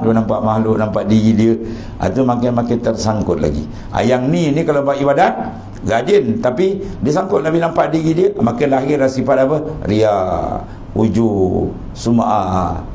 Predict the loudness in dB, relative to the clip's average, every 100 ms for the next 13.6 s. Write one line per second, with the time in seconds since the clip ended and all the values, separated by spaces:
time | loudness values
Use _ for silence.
0 | -4 -2 0 0 -2 0 0 0 -4 -6
1 | -10 -2 0 2 2 0 0 0 -2 -4
2 | -6 -10 -6 0 2 2 2 2 4 2
3 | 2 -2 -4 -2 -2 0 2 2 4 4
4 | 4 2 2 2 2 0 0 -2 -4 -4
5 | -2 -2 0 0 -2 -2 -2 0 0 0
6 | 0 2 2 2 2 2 0 -2 -4 -6
7 | -6 -10 -12 -12 -12 -10 -2 0 2 0
8 | 2 0 2 0 2 2 0 0 2 2
9 | 2 2 0 -4 -2 -2 0 0 0 -2
10 | -6 -8 -8 -6 -6 -6 -6 -6 -2 0
11 | 0 -2 -8 -10 -12 -10 -6 -2 0 2
12 | 2 2 2 2 0 0 0 0 -2 -6
13 | -6 -2 -2 0 -2 -4